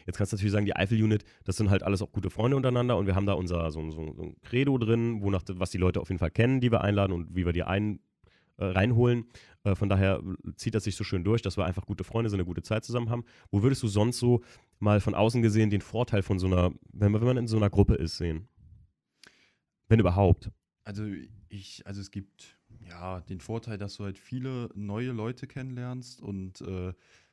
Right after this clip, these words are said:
Speaker 2: zusammen halt mit verschiedenen Menschen auf die unterschiedlichen Treffen fahren kannst. Und, äh, ich kann sagen, es macht halt immer mega viel Spaß, wenn du so mit zehn Autos zusammen irgendwo hinfährst. Das ist halt einfach extrem lustig und macht auch wirk-, also wirklich immer Spaß.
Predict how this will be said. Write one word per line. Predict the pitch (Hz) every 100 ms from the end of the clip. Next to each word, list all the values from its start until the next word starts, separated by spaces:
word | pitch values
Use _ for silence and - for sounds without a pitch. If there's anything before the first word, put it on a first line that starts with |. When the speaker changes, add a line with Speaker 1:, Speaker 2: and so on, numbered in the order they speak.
| _
Speaker 2:
zusammen | 101 92 98 113
halt | 104 104 101
mit | 98 -
verschiedenen | _ - - 120 123 113 98
Menschen | 98 113 - 107
auf | 104 92 95 - _
die | 98
unterschiedlichen | 98 113 - 101 101 98
Treffen | - 107 - 120
fahren | 104 104
kannst. | - 104 104 101
Und, | 98 95 85
äh, | - 95 92
ich | 82 -
kann | 104
sagen, | 98 98 104
es | 82 -
macht | 98 -
halt | 87
immer | - 104 98 - _
mega | 95 95 95
viel | 95
Spaß, | 92 95 92 98
wenn | 95
du | 87
so | 92
mit | 92 -
zehn | - 101
Autos | 85 104 - 107 -
zusammen | 101 101 98 101 - _ _ _ -
irgendwo | 107 98
hinfährst. | 104 104 104 101 -
Das | 90
ist | 95
halt | 101 80
einfach | 90 95 90
extrem | 85 - - 104 101 101 - _ _
lustig | 95 113 - 113 104
und | 98
macht | 95 -
auch | 95 -
wirk-, | 95 117 -
also | 98 95
wirklich | 110 - -
immer | 92 85
Spaß. | - 82 110